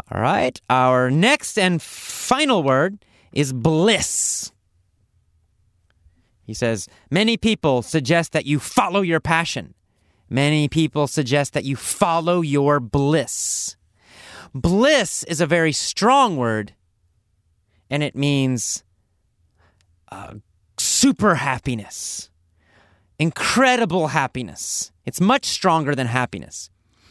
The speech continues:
Happiness is kind of an average word, a normal kind of emotion. Bliss is a very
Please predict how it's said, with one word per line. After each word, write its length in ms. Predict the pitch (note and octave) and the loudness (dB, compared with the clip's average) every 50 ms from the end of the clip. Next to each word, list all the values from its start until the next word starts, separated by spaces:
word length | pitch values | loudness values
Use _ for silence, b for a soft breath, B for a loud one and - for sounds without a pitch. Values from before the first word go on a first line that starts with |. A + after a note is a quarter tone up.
| B B B B B B B | B B B B B B B
Happiness 400 | - F#3+ G3 - G#3 F3+ F3 - | -2 -2 0 0 -2 -2 -2 -2
is 120 | F3 D3 - | -2 -2 0
kind 200 | - D3+ C#3+ C#3 | 0 0 0 2
of 60 | B2+ | 0
an 100 | C3+ C3 | 2 2
average 500 | B2+ C3 C3+ D3 B2 C3 B2 A2 G2 G2+ | 2 2 2 2 0 -2 -4 -4 -4 -2
word, 320 | G2 G#2+ G2 F2+ F#2+ G2 | -2 -2 0 0 -2 -2
a 40 | G2+ | -2
normal 840 | G2+ G#2 G#2 G#2+ G#2+ G#2+ A2 A2 G#2+ G#2 G#2 G2+ G2 G2 F#2 F#2 - _ _ _ _ _ _ _ | -2 -2 0 0 0 0 0 0 0 0 0 0 -2 -2 -4 -6 -10 _ _ _ _ _ _ _
kind 240 | - A#2 A2+ A2 G#2+ | -2 0 0 0 0
of 100 | G2+ F#2+ | 0 -2
emotion. 680 | G#2 G2+ G2+ G2+ G#2+ G#2+ - - - - - - - _ _ _ _ _ B B B B B D3+ - | -2 0 0 0 0 -2 -2 -6 -8 -10 -10 -12 -18 _ _ _ _ _ B B B B B -10 -4
Bliss 600 | A#2+ - E3+ F3 F3+ G#3+ A3 G#3+ F#3+ - - - | -2 0 2 4 4 4 4 4 2 0 -2 -4
is 120 | E3 B2+ | -4 -2
a 40 | D3 | -2
very 500 | B2+ A2+ D3+ D3 D3 C#3+ C#3+ C3+ C3 A2+ | 0 2 2 4 4 4 2 2 0 -2